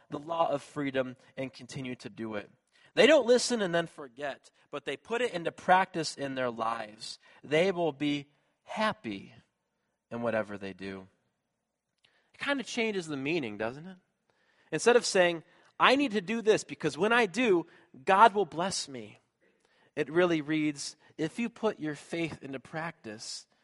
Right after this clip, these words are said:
you're gonna be happy." That sounds more accurate, doesn't it? So I, I hope I've made the case that God wants us to be truly happy because true happiness comes from knowing Him,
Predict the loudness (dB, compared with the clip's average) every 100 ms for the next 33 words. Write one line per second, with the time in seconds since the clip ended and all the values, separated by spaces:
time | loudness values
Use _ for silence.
0 | _ _ _ -8 -8 -8 -8 -10 -10 -14
1 | -16 -20 -20 _ _ _ _ _ _ _
2 | _ _ -12 -8 -4 -2 -4 -6 -8 -10
3 | -14 _ _ -4 -4 -4 -8 -10 -16 -18
4 | -18 -18 -18 -18 -20 -20 _ _ _ _
5 | _ _ _ _ _ _ _ _ _ _
6 | _ _ -8 4 8 6 4 -2 0 2
7 | 2 2 -4 -6 -8 -8 -10 -10 -6 -6
8 | -6 -2 2 4 2 0 -18 _ 0 0
9 | 0 -4 -8 -8 -10 -10 -10 -8 -8 -6
10 | -8 -10 -10 -12 -14 -20 -6 -2 2 0
11 | 0 -8 -6 -2 0 4 4 4 -6 -8
12 | 0 0 0 -6 -12 -2 0 0 -2 -2
13 | -2 -2